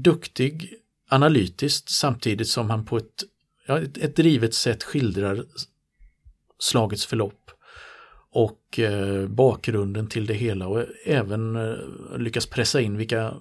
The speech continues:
hans syn på vilka slutsatser och följder som, eh, man kan se av, eh,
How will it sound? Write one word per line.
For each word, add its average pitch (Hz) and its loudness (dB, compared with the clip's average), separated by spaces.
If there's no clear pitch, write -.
hans 117 -2
syn 104 -2
på 117 -2
vilka 110 -4
slutsatser - -6
och 110 -4
följder 107 -4
som, 123 -2
eh, 113 -4
man 117 -4
kan 104 -4
se 110 0
av, 101 -2
eh, 95 -8